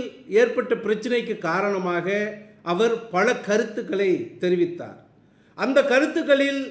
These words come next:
பெரும்பாலான கருத்துக்கள் உண்மைக்கு மாறானவை என்பதை நமது மேடையில் நாம்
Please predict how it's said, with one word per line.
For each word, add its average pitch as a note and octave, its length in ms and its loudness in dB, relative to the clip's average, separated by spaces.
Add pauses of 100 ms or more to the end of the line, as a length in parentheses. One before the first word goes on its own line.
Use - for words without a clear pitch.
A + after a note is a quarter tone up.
(240)
பெரும்பாலான C#4+ 720 4
கருத்துக்கள் A3 640 0 (640)
உண்மைக்கு B3+ 480 2
மாறானவை G3+ 640 2
என்பதை F3+ 380 0 (500)
நமது A#3+ 420 4
மேடையில் A3 400 2
நாம் F3+ 200 -2